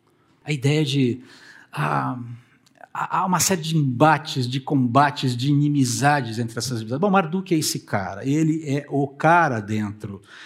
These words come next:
da visão da mitologia mesopotâmica. E Nebo, que também é citado, é uma variante da, do termo Nabu,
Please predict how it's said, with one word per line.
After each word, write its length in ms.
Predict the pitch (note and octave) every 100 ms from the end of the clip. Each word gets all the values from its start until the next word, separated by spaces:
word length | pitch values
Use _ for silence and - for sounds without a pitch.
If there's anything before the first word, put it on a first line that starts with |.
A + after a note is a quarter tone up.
| - - -
da 140 | - A#2
visão 680 | A2+ G2+ G#2 A2+ A2 G#2+ G#2+ - _ -
da 100 | A#2
mitologia 760 | B2 B2 A2+ G#2 G#2 G#2+ G#2+ A2
mesopotâmica. 680 | A2+ A#2 G#2 - A2 - -
E 120 | C4+
Nebo, 540 | A#3 G3 F#3 A3 A3 -
que 80 | D#3+
também 300 | D3+ D3+ D#3
é 60 |
citado, 640 | - D#3+ D#3+ D3 D#3+ F#3 F#3 - _ _ _ _ _ -
é 80 | D3
uma 120 | D3+
variante 520 | D3+ C#3+ C#3+ C#3+ D3
da, 260 | C3+ B2+ A#2
do 160 | B2
termo 320 | A#2+ C#3+ B2+ B2
Nabu, 760 | B2+ C#3 C#3 C#3+ F3+ F3+ -